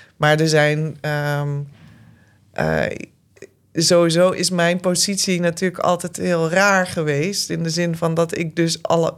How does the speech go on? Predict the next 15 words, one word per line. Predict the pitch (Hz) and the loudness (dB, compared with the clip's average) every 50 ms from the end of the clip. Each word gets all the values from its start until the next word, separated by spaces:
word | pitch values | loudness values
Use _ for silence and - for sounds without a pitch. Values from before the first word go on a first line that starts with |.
| - | -10
toegang | _ - 240 - - 175 165 160 | _ -8 -8 -4 -2 -2 0 0
heb | 160 160 156 160 | 0 -2 -2 -4
ge-, | - - - - - _ _ _ _ _ _ _ | -8 -12 -12 -12 -12 _ _ _ _ _ _ _
altijd | - 170 165 160 - 165 156 156 - | 0 0 0 2 2 0 0 0 -2
heb | 160 156 - | -4 -6 -6
gehad | - - 170 165 156 151 151 - | -6 -4 0 0 0 0 -2 -10
tot | 160 160 | -12 -8
de | - 160 | -4 -2
samenleving. | - - 165 156 160 160 160 156 156 151 156 156 - 160 165 165 - - _ _ _ _ _ _ _ | 0 0 2 0 0 0 0 -2 -2 -2 -4 -4 -6 -8 -10 -10 -14 -20 _ _ _ _ _ _ _
En | - 175 185 | 0 2 2
ik | 185 175 180 | 2 0 2
werk | 165 170 170 175 175 - - | 2 4 6 6 6 4 4
met | 160 160 160 | 0 -2 -2
mensen | 160 160 160 165 165 - - 175 165 | 0 0 0 0 -2 -2 -2 -2 -2
die | 170 170 170 175 170 | -2 -2 -2 -4 -6